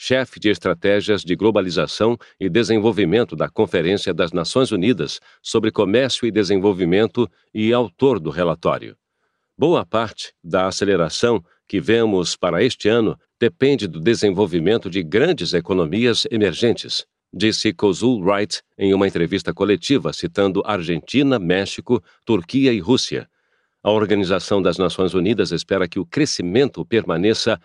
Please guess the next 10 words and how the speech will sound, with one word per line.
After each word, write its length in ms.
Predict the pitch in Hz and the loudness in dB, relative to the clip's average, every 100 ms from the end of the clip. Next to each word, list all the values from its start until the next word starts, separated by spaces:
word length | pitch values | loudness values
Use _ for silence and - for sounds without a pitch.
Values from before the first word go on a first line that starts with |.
| _ - | _ -4
anêmico 720 | 120 107 156 117 - 71 - _ _ 104 | -2 2 2 2 -2 -10 -12 _ _ -2
na 200 | 110 110 | 0 0
maioria 560 | 127 151 110 131 120 | 0 2 2 4 2
das 240 | 90 90 90 | 2 0 2
economias 640 | 117 107 92 90 110 85 | 0 0 0 2 0 2
avançadas, 800 | 101 90 85 - 71 60 58 - | -2 -2 -4 -2 -4 -8 -12 -8
incluindo 640 | 95 - 101 113 139 156 123 _ | -8 0 4 4 4 0 -2 _
os 140 | - 82 | -10 -6
Estados 420 | 85 - 110 85 | -4 -2 -2 -2
Unidos. 520 | 87 123 98 - - | 0 0 0 -6 -16